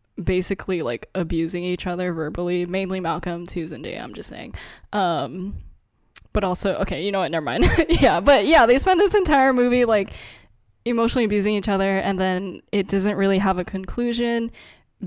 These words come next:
beyond what we were given, which was, um,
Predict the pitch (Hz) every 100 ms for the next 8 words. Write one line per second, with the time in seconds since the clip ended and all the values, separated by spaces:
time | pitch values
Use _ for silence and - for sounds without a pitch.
0 | 175 214 214 190 185 180 180 175 - _
1 | _ - 170 180 175 160 156 - 185 175
2 | 185 175 170 220 254 247 226 208 180 185
3 | - 185 180 175 170 170 175 - - _
4 | _ _ _ 190 175 151 127 104 104 180